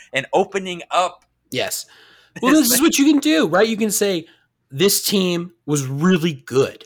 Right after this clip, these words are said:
Speaker 2: right? They won the World Series. They were the best team. They won at the end.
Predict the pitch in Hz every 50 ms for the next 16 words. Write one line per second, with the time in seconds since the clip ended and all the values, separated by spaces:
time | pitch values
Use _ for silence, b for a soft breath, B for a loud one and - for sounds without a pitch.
0 | _ _ 120 117 120 117 - 170 185 185 151 123 131 151 175 196 202 196 190 170
1 | 160 175 180 156 135 - - - 208 190 110 92 - - - 131 151 147 165 156
2 | 147 160 139 175 175 165 - - - 202 208 190 156 123 117 117 123 135 147 151
3 | 160 147 - 135 123 143 170 143 98 92